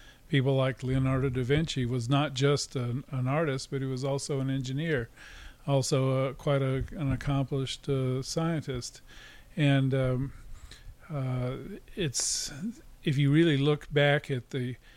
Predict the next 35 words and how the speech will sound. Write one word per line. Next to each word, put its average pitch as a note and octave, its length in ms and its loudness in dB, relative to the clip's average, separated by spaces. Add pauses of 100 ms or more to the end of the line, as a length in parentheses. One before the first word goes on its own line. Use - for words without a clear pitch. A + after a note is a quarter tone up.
(260)
history D3 680 4
of, B2+ 400 -2 (100)
of C#3 200 0
art C#3+ 300 4
in, C3+ 300 -2
in C3 540 -2
way D3 220 6
back C#3+ 280 6
in B2+ 140 -4
time, C3 600 -2 (640)
the D#3+ 160 0
earliest D3+ 500 4
art D3 360 0
was D3+ 640 0 (160)
in C#3 360 0
w-, C#3 200 0
in C#3 240 4
some G#3+ 280 2
ways C3 480 2
a, D3 460 -6
a C3 40 -4
form D#3 480 2
of B2+ 240 0
science E3+ 600 0
because, C3 420 -4
or C3+ 180 -2
a A#2 40 -2
form D#3+ 320 2
of A#2 120 -2
technology C3+ 640 -2
because C3 320 -8
people D3 340 -4
were B2 140 0
trying D3 460 -2
to B2+ 300 -4